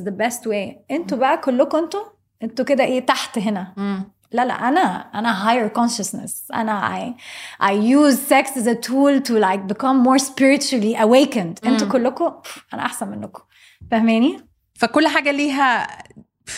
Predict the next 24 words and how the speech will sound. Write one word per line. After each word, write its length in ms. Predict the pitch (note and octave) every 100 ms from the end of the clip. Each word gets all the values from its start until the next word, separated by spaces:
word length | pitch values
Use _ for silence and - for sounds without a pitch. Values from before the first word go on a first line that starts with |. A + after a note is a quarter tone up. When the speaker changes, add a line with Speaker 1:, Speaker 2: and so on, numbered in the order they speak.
| - - - -
Speaker 2:
ناحيتين. 680 | F#3+ A3 G#3 B3+ C4 G3+ E3 A#3+
Speaker 1:
بالظبط. 460 | C#4+ B3+ F4+ F4+
Speaker 2:
آه. 80 | C#4+
Speaker 1:
وكمان 260 | - C#4 D4+
لازم 240 | D#4 E4+
نحترم 600 | D4+ - C#4+ C#4 C4+ C4
إن 140 | A#3 A3+
إحنا 280 | A#3+ D4 B3+
we 120 | G#3
go 180 | A3 A#3+
through 200 | A#3+ A#3
phases. 320 | G#3 G3 F3+
Speaker 2:
مم. 140 | F#3+ G3+
Speaker 1:
في 80 | C4+
ناس 220 | C4+ C#4+
بحسها 520 | B3+ G#3+ - C4 C4+
اللي 120 | C4+
هو 120 | A3+
عايزة 360 | B3 A#3 B3 C4
تكون 240 | B3+ C4+
في 100 | C4+
علاقة 320 | A#3 G#3+ A#3+ B3+
اللي 120 | A3
هو 160 | A3+